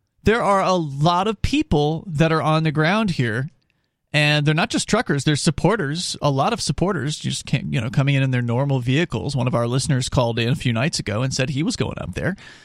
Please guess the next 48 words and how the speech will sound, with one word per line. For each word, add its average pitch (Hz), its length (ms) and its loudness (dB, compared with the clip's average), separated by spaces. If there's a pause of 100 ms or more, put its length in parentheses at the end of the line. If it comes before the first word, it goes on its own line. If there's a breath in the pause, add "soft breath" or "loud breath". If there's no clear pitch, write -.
(160 loud breath)
Uh, 101 360 0
li-, 139 260 0
he 156 140 2
lives 143 200 2
in 117 80 -2
Canada. - 400 -4 (560 soft breath)
Uh, 123 120 -2
said 120 160 0
he 123 100 2
was 170 100 2
gonna 147 200 2
go 113 140 0
check - 260 0
it 120 60 -2
out. 90 180 -2
I, 127 160 -2
I 127 120 0
hope 165 220 2
that 139 140 2
we'll 131 120 0
hear 139 180 4
back 120 320 -2
from, 117 400 0
uh, 110 180 0
Mehdi 135 380 0
at - 140 -8
some 120 180 0
point 98 220 -2
and 87 100 -4
see 120 360 -2
what 131 260 2
it 98 60 -4
was 117 120 -6
like 123 240 0
on - 160 -4
Saturday. 123 460 0
Maybe - 220 -4
he - 40 -2
can 107 100 -8
give - 160 -4
us, - 220 -2 (420 loud breath)
uh, - 160 0
give 147 140 2
us 151 140 2
a - 20 0
report. - 480 -2 (420 soft breath)
But 160 240 4
if 180 140 0